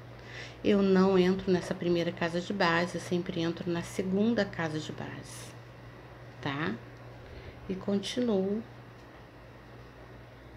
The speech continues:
fazendo dessa maneira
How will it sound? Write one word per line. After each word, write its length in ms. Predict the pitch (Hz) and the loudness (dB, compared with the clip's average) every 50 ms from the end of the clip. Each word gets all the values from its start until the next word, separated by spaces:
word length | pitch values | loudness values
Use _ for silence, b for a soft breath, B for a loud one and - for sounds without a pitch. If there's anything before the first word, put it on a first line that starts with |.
| - - - - - - - - - - | -18 -18 -18 -20 -20 -20 -20 -20 -10 -8
fazendo 480 | 170 165 156 - - 160 160 165 165 | -6 -6 -6 -4 -2 -2 -2 -2 -4
dessa 560 | 156 - 160 165 165 170 180 185 - - - 214 | -2 -2 -2 0 0 -2 -2 -4 -6 -4 -2 0
maneira 680 | 208 214 214 214 196 185 180 175 170 170 180 180 180 | 0 2 2 2 2 2 2 0 0 -2 -2 -2 -4